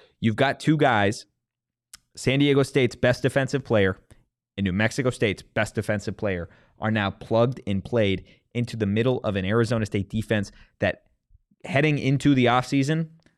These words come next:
lacked serious, serious star power and depth at the linebacker position. So now you're telling me you got Cyrus, you got Keyshawn. Those are your likely two starting linebackers. You've got Jordan Crook, the S E C transfer.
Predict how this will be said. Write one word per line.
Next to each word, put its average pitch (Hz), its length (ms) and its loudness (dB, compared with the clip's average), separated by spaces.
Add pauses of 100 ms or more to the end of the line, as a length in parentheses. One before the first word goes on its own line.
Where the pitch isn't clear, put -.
(140)
lacked 117 300 -2
serious, 143 800 2
serious 127 680 2
star - 460 0
power 117 480 4
and 95 180 -6
depth 104 300 -2 (400)
at 120 180 -2
the 117 80 0
linebacker 98 640 -2
position. 98 500 -6
So 98 140 -6
now 107 160 0
you're 147 160 2
telling 117 340 -2
me 98 140 -4 (280)
you 110 120 0
got 123 240 0
Cyrus, 104 480 -2 (220)
you 120 160 0
got 120 240 0
Keyshawn. 110 540 -2 (200)
Those 135 240 4
are 143 60 4
your 123 180 4
likely 123 380 2
two 135 240 2
starting 117 340 2
linebackers. 107 680 0 (220)
You've 104 200 -2
got 131 240 2
Jordan 123 400 2
Crook, - 380 0 (340)
the 113 160 4
S 143 160 0
E 131 100 2
C 131 220 -2
transfer. 120 540 0